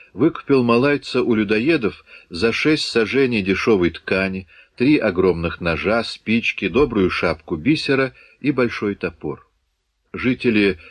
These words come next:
Суоу довольно тепло простились с малайцем.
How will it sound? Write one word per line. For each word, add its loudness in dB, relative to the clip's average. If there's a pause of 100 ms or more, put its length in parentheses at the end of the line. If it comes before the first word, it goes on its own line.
Суоу 2 (300)
довольно 2
тепло 0
простились -4
с -14
малайцем. -6